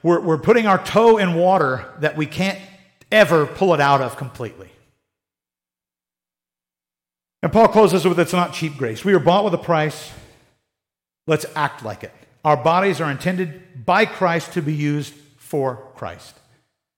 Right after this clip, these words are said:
Now, that's a big claim. Sin is always there. It's always gonna be ruining our day. We're gonna succumb to it. We're gonna fail at it. But what Paul's saying is,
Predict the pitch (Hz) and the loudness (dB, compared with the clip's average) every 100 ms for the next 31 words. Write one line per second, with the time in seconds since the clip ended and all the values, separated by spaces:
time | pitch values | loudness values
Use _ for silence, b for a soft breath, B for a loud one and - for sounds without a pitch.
0 | b b 196 285 302 - 262 220 160 - | b b 2 4 4 2 2 2 0 -2
1 | 185 113 - - _ _ _ _ _ - | -2 -4 -12 -20 _ _ _ _ _ -14
2 | - 208 220 226 170 143 - 160 156 151 | -6 0 0 0 -2 -4 0 2 4 2
3 | 156 147 - - _ 127 117 85 - b | -2 -4 -10 -20 _ -8 -6 -8 -16 b
4 | b b b 170 147 - 180 185 165 151 | b b b -6 -6 0 2 4 2 -2
5 | 151 151 143 143 139 180 180 175 170 147 | -2 -4 -4 -4 -4 -2 -2 -4 -4 -4
6 | 135 147 147 151 139 131 143 - 185 180 | -2 -2 -2 -2 -4 -6 -8 -4 -6 -2
7 | 190 214 151 139 123 - 160 185 220 190 | 0 0 -2 -4 -6 -4 0 0 0 0
8 | 190 196 - B B B B B B 175 | -2 -8 -16 B B B B B B 2
9 | 160 160 - 190 208 - 214 202 196 185 | 2 0 2 4 4 2 -2 -2 -2 -4
10 | 170 160 | -4 -4